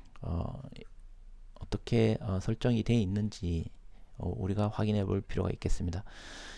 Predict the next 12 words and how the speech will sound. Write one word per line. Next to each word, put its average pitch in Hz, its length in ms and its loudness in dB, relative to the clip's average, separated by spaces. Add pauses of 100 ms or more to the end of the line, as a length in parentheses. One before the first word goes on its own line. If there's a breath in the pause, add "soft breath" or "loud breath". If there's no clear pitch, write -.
실행 165 300 10
쉘이 185 360 12
불필요한 160 680 10
계정 120 560 8
및 113 480 4
로그인이 131 460 6
필요하지 151 400 6
않은 120 280 8
계정에 107 600 6 (100)
어떤 147 240 8
것이 143 200 10
있는가, 92 540 4